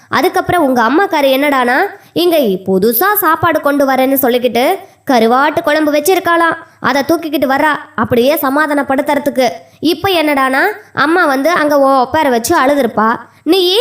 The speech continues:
அங்கிருந்து திரும்பவும் எனக்கு அட்வைஸ் பண்ண ஃபோன் பண்ற. என்னடா நினைச்சுக்கிட்டு இருக்கிறீங்க? கடையில கூட என்னை நிம்மதியா விட மாட்டேங்களாடா. ஃபோனை வைடா அப்புறம்" அப்படின்னு திட்டுறாங்க.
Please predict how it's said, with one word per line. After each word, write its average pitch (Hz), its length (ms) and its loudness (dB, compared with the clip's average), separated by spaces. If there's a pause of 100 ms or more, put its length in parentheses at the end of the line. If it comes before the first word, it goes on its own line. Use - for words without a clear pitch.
(120)
அங்கிருந்து 359 440 0
திரும்பவும் 339 440 0
எனக்கு 320 240 -2
அட்வைஸ் 294 360 0
பண்ண 247 180 0
ஃபோன் 277 260 0
பண்ற. 220 500 0 (280)
என்னடா 453 420 2
நினைச்சுக்கிட்டு 311 440 0
இருக்கிறீங்க? 233 540 -2 (380)
கடையில 339 420 4
கூட 285 200 0
என்னை 214 240 2
நிம்மதியா 311 560 2
விட 214 160 2
மாட்டேங்களாடா. 220 800 2 (380)
ஃபோனை 277 200 4
வைடா 233 440 0 (120)
அப்புறம்" 208 640 -2
அப்படின்னு 190 380 0 (120)
திட்டுறாங்க. 254 560 0